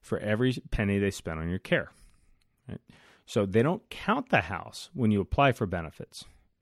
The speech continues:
but when you pass away, they take the house out of your estate. I tell people that are single that own their home, uh, and they're on Medicaid, that Medicaid is not paying the nursing home bill. Medicaid is loaning you money to pay the nursing home bill.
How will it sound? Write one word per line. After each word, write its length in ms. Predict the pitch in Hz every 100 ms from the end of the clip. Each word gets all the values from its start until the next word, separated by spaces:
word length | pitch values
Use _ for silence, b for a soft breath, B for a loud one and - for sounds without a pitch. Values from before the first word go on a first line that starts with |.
| - 104
but 360 | 123 98 - B B B -
when 200 | 117 127
you 100 | 113
pass 420 | - 120 104 -
away, 560 | 107 170 165 92 101 -
they 240 | 110 101
take 320 | - 202 269
the 80 | 101
house 340 | - 90 92
out 140 | 107 92
of 60 |
your 180 | 87 85
estate. 480 | 78 - - 82 -
I 120 | 98
tell 260 | 101 127 113
people 340 | 104 117 113 101
that 100 | 92
are 40 |
single 320 | - 113 107 92
that 100 | 92
own 160 | 95
their 120 | 92
home, 360 | - 135 104 95 b b b b -
uh, 140 | 90 87
and 160 | 92
they're 140 | 95 90
on 140 | 87
Medicaid, 500 | 110 139 - 80 80
that 160 | 50 -
Medicaid 520 | 214 285 - 170 123
is 180 | 104 92
not 340 | 110 120 -
paying 480 | - 117 101 87 82
the 60 |
nursing 380 | 85 113 - 98
home 220 | 80 78
bill. 240 | 73 - - b b b _ -
Medicaid 400 | 110 110 - 107
is 160 | 92 85
loaning 380 | 98 92 87 87
you 200 | 117 226
money 280 | 165 98 80
to 100 | 85
pay 200 | 95 87
the 100 | 80
nursing 320 | 80 - 82
home 160 | 80
bill. 240 | 76 -